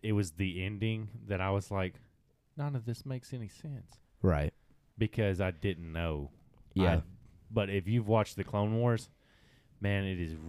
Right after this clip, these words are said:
Speaker 1: really going to make a lot of sense
Speaker 2: Yeah, the
Speaker 1: for you.
Speaker 2: Solo, A Star Wars Story, regardless of what you think about the film, I think the film is really fun.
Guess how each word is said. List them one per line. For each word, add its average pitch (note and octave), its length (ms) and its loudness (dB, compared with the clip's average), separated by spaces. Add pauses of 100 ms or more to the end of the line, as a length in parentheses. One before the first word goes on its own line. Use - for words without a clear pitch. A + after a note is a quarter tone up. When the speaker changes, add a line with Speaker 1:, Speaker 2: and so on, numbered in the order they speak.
Speaker 1:
really F#2 340 2
going E2+ 380 -4
to E2 160 -6
make E2 380 -6
a E2+ 60 -4
lot D2+ 240 -6
of D2 60 -12
sense - 480 -16
Speaker 2:
Yeah, G#2 320 6
the G2+ 220 8
Speaker 1:
for E2 60 4
you. C#2+ 160 -4
Speaker 2:
Solo, B2+ 760 10
A G2+ 80 2
Star G2 220 4
Wars A2 220 8
Story, A#2 460 6 (440)
regardless B2 540 12
of A#2+ 100 6
what A#2 140 8
you A2+ 60 2
think A2+ 200 6
about A2+ 220 6
the - 40 -4
film, A2+ 320 8
I C#3 140 2
think B3 180 6
the - 60 0
film A#2 320 10
is F#2 160 4
really G2+ 220 6
fun. A2 480 6